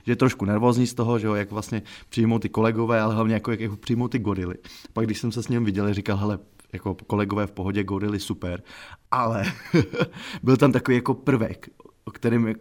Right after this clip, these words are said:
předtím tedy vůbec netušil, a to, že gorily v Pražský zoo mají svůj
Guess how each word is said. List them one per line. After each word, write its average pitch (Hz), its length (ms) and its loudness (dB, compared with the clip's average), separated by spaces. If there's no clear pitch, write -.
předtím 131 300 -2
tedy 117 160 0
vůbec 120 360 0
netušil, 107 480 -4
a 101 60 -8
to, 107 120 -4
že 110 180 -2
gorily 120 380 4
v - 60 -8
Pražský 117 360 -2
zoo 101 200 0
mají 95 180 -2
svůj 110 500 2